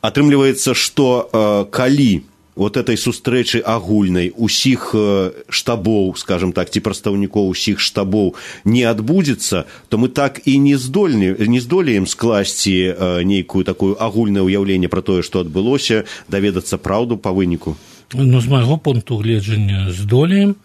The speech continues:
Speaker 2: таму што, э, у пэўным сэнсе, у пэўны момант,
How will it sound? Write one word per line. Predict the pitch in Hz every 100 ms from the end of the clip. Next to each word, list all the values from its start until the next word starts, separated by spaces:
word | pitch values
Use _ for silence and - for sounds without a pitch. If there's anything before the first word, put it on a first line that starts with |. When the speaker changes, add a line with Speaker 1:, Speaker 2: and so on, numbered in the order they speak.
| _ - - - - -
Speaker 2:
таму | 104 104 117
што, | 107 - 131
э, | 110 104 107 110 107 107 107 107
у |
пэўным | 98 135 139 120
сэнсе, | - - 131 143 123
у | 95
пэўны | 139 135 139 143
момант, | 127 127 151 156 120 104